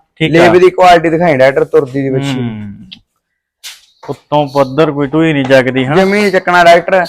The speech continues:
Speaker 1: ਹੂੰ।
Speaker 2: ਬਾਕੀ ਤੋਰਾ ਤਾਰਾ ਬੈਠਦਾ।
Speaker 1: ਹੂੰ।
Speaker 2: ਕਿੰਨਾ ਕਹਦੇ ਉਨਾ ਚੰਗਾ ਲੱਗਿਆ ਬੈਠ ਨੂੰ।
Speaker 1: ਸਹੀ ਹੈ।
Speaker 2: ਬਾਕੀ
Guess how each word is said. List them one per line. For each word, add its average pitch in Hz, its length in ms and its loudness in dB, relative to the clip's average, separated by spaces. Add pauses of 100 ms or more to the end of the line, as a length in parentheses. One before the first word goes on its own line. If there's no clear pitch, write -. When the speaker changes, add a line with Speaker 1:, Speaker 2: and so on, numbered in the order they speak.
Speaker 1:
ਹੂੰ। 147 260 -6
Speaker 2:
ਬਾਕੀ 165 200 0
ਤੋਰਾ 185 420 4
ਤਾਰਾ 175 320 4
ਬੈਠਦਾ। 180 680 4
Speaker 1:
ਹੂੰ। 147 240 -6
Speaker 2:
ਕਿੰਨਾ 202 380 2
ਕਹਦੇ 202 220 4
ਉਨਾ 185 300 4
ਚੰਗਾ 170 260 0
ਲੱਗਿਆ 135 320 2
ਬੈਠ 151 220 4
ਨੂੰ। 180 200 -2 (100)
Speaker 1:
ਸਹੀ 127 300 -2
ਹੈ। 101 120 -8 (100)
Speaker 2:
ਬਾਕੀ 180 220 0